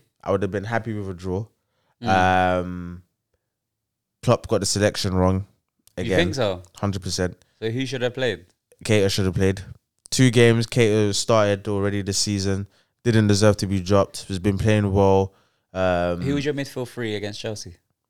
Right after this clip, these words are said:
Speaker 1: Against Chelsea, we had, so we had Fabinho, Henderson, and, eh, Harvey Elliott.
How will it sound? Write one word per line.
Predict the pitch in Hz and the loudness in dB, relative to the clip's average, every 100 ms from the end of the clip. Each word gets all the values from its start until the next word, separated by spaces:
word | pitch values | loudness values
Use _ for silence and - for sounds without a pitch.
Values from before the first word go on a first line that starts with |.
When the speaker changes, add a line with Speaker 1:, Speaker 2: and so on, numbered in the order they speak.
| _ | _
Speaker 1:
Against | 98 110 107 | -2 -2 0
Chelsea, | 113 110 - | 0 0 -2
we | 101 104 104 | -6 -6 -8
had, | 101 104 104 104 101 101 101 98 | -6 -4 -2 0 0 0 -2 -4
so | - | -4
we | 101 | -2
had | 98 | -4
Fabinho, | 104 98 113 113 107 | -4 -4 -2 0 0
Henderson, | 104 104 101 - 98 92 95 _ _ - | 0 -4 -4 -4 -4 -6 -8 _ _ -4
and, | 92 92 92 90 90 - | 0 2 2 0 -2 -6
eh, | - 101 | -4 -2
Harvey | 104 104 104 101 | 2 2 2 0
Elliott. | 98 104 | 0 -2